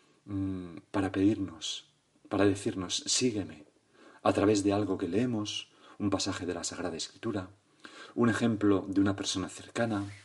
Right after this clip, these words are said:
un amigo, una amiga, a través de la dirección espiritual tantas veces, a través de nuestra familia, nos ha ido preparando, de nuestra profesión, de nuestros intereses,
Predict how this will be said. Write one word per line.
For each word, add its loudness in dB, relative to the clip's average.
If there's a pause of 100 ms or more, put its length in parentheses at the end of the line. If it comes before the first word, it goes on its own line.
(220)
un 0
amigo, 0
una -2
amiga, -2 (720)
a 2
través 6
de 4
la 6
dirección 2
espiritual -2
tantas -2
veces, -6 (760)
a 0
través 4 (200)
de 2
nuestra 0
familia, 0 (100)
nos 0
ha 4
ido 4
preparando, -2 (320)
de 4
nuestra 0
profesión, -2
de 4
nuestros -4
intereses, -2